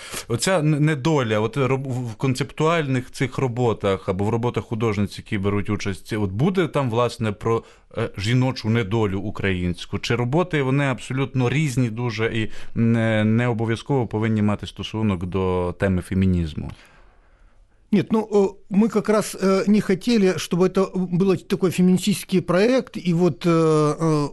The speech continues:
Speaker 2: о женской судьбе. Мы просто говорим о женском взгляде на искусство, да?
Speaker 1: Вот так.
Speaker 2: Вот так, да.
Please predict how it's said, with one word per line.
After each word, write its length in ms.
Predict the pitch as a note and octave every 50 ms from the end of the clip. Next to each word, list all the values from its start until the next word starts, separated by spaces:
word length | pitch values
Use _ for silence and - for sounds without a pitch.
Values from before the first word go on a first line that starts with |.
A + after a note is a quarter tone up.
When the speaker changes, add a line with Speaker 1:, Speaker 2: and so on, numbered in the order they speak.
| - - -
Speaker 2:
о 120 | - G3+
женской 400 | D#3+ D3 F#3+ G3+ F3+ - - F#3+
судьбе. 460 | F3+ - - F3+ D#3+ D3 D3+ C3 A2+ G#2 - - - - - - -
Мы 120 | - F#3+ G3+
просто 320 | - C#4 C4 - - G3+
говорим 340 | F3 F#3 F#3 G#3 A#3 A#3 A3+ -
о 80 | F3 D3+
женском 480 | B2+ G3 A#3 A3+ - - - F#3+ E3+
взгляде 440 | C#3+ C3+ C#3 C#3+ F3 G3 G3+ D#3+ F3
на 140 | F3 F3 E3+
искусство, 540 | D#3+ - - - D#3+ B2+ - - A#2 - - - _ -
да? 160 | D3+ G3 A3+
Speaker 1:
Вот 160 | B2 A2+ -
так. 320 | - A2+ F2+ - - - -
Speaker 2:
Вот 280 | - D3 E3 G#3+ G#3 -
так, 240 | G#3+ F3 C#3 A#2
да. 260 | B2 B2+ F3 D3+ C#3+